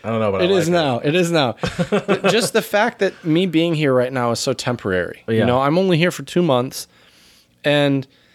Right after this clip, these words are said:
Speaker 2: to me, it almost makes me not want to get out there because I'm like, "Well, what's the point of even making new friends?"
Speaker 1: Interesting.
Speaker 2: You, you know what I mean?
Speaker 1: I was gonna say, does it put a bee in your bonnet? Uh, there's another untranslatable right there.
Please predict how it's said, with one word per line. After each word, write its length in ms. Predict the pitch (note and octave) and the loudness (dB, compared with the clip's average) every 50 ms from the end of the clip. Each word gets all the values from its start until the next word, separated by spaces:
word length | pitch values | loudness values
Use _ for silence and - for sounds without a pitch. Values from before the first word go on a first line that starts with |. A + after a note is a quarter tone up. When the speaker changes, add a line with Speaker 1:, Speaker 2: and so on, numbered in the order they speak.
| _ _ _ _ _ _ _ _ - | _ _ _ _ _ _ _ _ -6
Speaker 2:
to 140 | - - F#3 | -2 -2 0
me, 280 | F#3+ G#3+ A#3+ B3+ B3 | 2 2 2 2 0
it 260 | A3 - F#3 F3+ E3+ - | 0 -2 -2 -4 -2 -2
almost 380 | E3 E3+ F#3+ G#3+ A3+ A3 - | -2 0 0 0 -2 -2 -2
makes 240 | G3 F#3+ F3+ E3+ - | -4 -4 -4 -4 -4
me 100 | E3+ D#3 C#3+ | -2 0 0
not 420 | C#3 B2+ B2+ C3+ C#3+ E3+ F#3 - | 2 2 2 2 2 2 0 0
want 240 | F3+ D#3+ D#3 D3+ - | 0 -2 -2 0 -2
to 80 | C#3+ | -2
get 120 | C3+ C3 B2 | 0 2 2
out 220 | A#2 A2+ A2 G#2+ - | 4 4 2 2 0
there 180 | A#2+ G#2+ G#2 G2 | 0 0 0 -2
because 280 | B2 A2+ - B2+ A#2 | -4 -4 -4 -4 -4
I'm 120 | C3 B2+ C3+ | -2 -2 0
like, 200 | C3+ C3 A#2+ - | -2 -2 -2 -2
"Well, 200 | C#3+ C#3+ C#3+ C#3+ | 0 0 2 2
what's 160 | E3 E3 - | 0 -2 -4
the 80 | - | -8
point 240 | E3 - E3+ E3 D#3+ | -4 -2 0 0 0
of 100 | D3+ C#3+ | 0 0
even 240 | C#3 B2 A#2+ A#2+ A#2 | 0 -2 -2 0 0
making 340 | A#2+ C3+ E3+ E3+ - D3+ B2 | 2 2 2 0 -2 -2 -2
new 100 | A#2 A2 | -2 -2
friends?" 120 | B2 F3 C#3 | -2 -2 0
Speaker 1:
Interesting. 340 | A#2+ G#2+ G#2+ - - - E3+ | 0 -2 -2 -4 -6 -2 -2
Speaker 2:
You, 120 | F#3 F#3 - | 0 0 -2
you 180 | A3 G3+ G3 G3 | -2 -2 0 0
know 60 | G#3 | 0
what 100 | G3+ G3 | 0 0
I 60 | F#3+ | 0
mean? 240 | F#3+ G3 G#3 A3+ G#3+ | -2 -2 -4 -4 -2
Speaker 1:
I 100 | A2+ B2+ | 0 2
was 120 | D3 E3 E3 | 2 2 0
gonna 120 | E3+ E3+ | -2 -4
say, 240 | D3 - D#3+ D3 C#3+ | -2 0 0 0 2
does 160 | C3+ D3 C3 | 0 0 0
it 220 | C3+ C3 - _ _ | 0 -2 -2 _ _
put 160 | - D3 C3+ | 0 2 2
a 80 | B2+ A#2 | 2 0
bee 360 | G2+ F#2+ F2+ C3 C3 B2+ B2 | 0 -2 0 0 2 2 0
in 80 | A#2+ | 0
your 160 | A2+ A2 G#2+ G2+ | -2 -2 -4 -4
bonnet? 460 | G2 A2 G#2+ G#2+ A2 G#2+ G#2+ G#2+ - - | -4 -2 -2 0 0 0 -2 -2 -4 -6
Uh, 160 | G2+ F#2+ F#2 | -6 -4 -2
there's 220 | F#2 G2+ G#2 G2 | -2 -2 -2 -2
another 260 | G2 G2 G2 G2+ G2 F#2+ | -2 -2 -2 0 0 0
untranslatable 680 | F#2+ F2+ - - G2+ F#2+ - G2+ G2+ G2 F#2+ G2 F#2+ | -2 -4 -4 -6 -6 -6 -2 0 2 2 4 4 2
right 240 | F#2+ F#2+ F#2 F#2+ - | 4 2 2 0 0
there. 300 | - G2+ G2+ G2 G2 G2 | 2 2 4 4 2 0